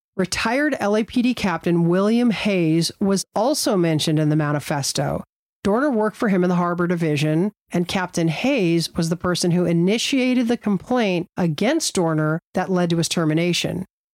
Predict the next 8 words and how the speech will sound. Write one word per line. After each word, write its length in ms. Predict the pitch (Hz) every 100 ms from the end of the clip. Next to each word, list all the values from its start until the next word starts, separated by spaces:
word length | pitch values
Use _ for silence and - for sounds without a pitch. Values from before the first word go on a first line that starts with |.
| _
In 160 | 208 196
an 140 | 196
A 220 | - 208 240
B 160 | 285
C 240 | 262 262 226
documentary, 1000 | 190 185 208 233 180 175 170 170 170 -
True 420 | - - 226 254
Crime, 720 | 269 - 311 254 208 165 160